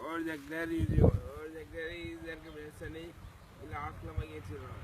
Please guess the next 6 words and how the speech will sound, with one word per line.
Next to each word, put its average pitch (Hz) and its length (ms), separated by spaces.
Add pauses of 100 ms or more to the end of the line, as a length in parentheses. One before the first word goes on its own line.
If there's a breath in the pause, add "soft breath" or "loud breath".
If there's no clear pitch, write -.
(460)
Seni 160 220 (100)
hep 170 120
aklıma 156 360
getiriyorum. - 600 (800)
Ördekler 165 640
diyorum, 170 340